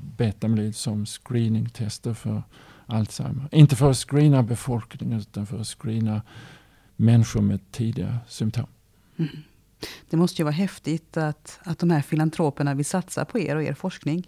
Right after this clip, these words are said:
Speaker 1: Ja, det är det. Det var jättekul. Absolut. Och det, det är också häftigt att man i många länder så, så har ju liksom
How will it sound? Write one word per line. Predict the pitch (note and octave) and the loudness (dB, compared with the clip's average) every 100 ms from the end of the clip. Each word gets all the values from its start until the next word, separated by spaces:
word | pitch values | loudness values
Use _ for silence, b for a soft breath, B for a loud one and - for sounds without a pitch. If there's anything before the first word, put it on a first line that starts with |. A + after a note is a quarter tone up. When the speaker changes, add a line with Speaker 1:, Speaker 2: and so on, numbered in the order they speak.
| - | -4
Speaker 1:
Ja, | A#2 D3+ | 2 6
det | D3 | 8
är | G3 | 10
det. | D3 G#2+ | 8 4
Det | A#2 A#2+ | 2 6
var | C3+ E3 E3+ E3 | 8 6 6 4
jättekul. | E3+ - A#2 C#3+ C#3 - | 2 0 0 -2 -2 -6
Absolut. | - A#2 - - C3 C3+ C3+ - | -2 -2 -2 -6 0 0 0 -6
Och | - A#2+ B2 | -2 2 4
det, | B2 A2 B2 F#2+ | 2 2 0 2
det | A2+ | 6
är | C3 | 8
också | C#3+ - B2+ | 6 4 2
häftigt | A#2 D3 - C#3+ A#2+ | 4 4 2 -2 0
att | A#2+ - | 0 0
man | A#2 A#2 A#2 | 0 4 2
i | A2+ A2 | 2 0
många | A#2 B2 A#2+ A2+ | 2 4 4 2
länder | B2 A2+ A2 A2 | 2 0 0 -2
så, | G#2+ C#3+ A2 B2+ | -6 -6 -8 -8
så | - A2+ G#2 A2+ B B B B B B _ - - - | -8 -6 -6 -8 B B B B B B _ -20 -20 -6
har | A#2 B2 | 0 0
ju | A2+ | 0
liksom | A#2+ B2 A#2 | 0 0 0